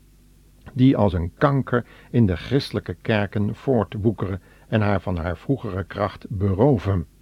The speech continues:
We lezen dat in twee Timotheüs twee vers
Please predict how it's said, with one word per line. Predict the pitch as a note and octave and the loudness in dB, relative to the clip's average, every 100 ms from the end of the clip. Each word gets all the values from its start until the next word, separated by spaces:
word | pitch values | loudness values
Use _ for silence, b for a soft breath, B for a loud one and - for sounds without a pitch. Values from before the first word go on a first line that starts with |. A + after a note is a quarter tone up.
| _ _ B B B | _ _ B B B
We | G2 | -4
lezen | F#2+ G2+ F#2 G2 | 0 0 2 0
dat | F#2 - | -2 -2
in | G2 | -4
twee | - G#2+ G#2 A2 | -2 2 2 2
Timotheüs | - G2+ G2 G2 G2 F#2 - | 0 0 2 0 -4 -8 -4
twee | A#2 A2 A2 | 2 2 2
vers | - F#2 | -2 -4